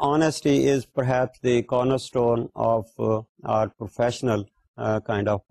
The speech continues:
work which we are doing، and that should be upheld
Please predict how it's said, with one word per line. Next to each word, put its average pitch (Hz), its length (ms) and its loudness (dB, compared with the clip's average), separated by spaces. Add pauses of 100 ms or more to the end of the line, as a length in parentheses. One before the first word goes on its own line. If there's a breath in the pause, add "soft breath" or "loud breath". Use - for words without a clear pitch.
work 120 140 0 (120)
which 110 240 -10
we 104 180 0
are 117 480 -10
doing، 107 280 0
and 117 140 -2
that 135 200 2 (140)
should 123 140 -2 (100)
be 113 160 2 (1300)
upheld 123 460 -2